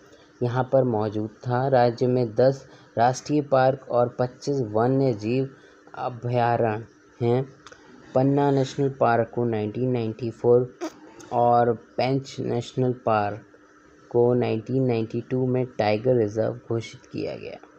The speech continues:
फिलहाल यहाँ पर छः टाइगर रिजर्व्स हैं। हालांकि आंकड़ों के अनुसार मध्य प्रदेश में फ़ाइव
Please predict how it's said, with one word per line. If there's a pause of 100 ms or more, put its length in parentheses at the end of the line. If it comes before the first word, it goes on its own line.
(420)
फिलहाल
यहाँ
पर
छः
टाइगर
रिजर्व्स
हैं।
हालांकि
आंकड़ों
के
अनुसार
मध्य
प्रदेश
में (680)
फ़ाइव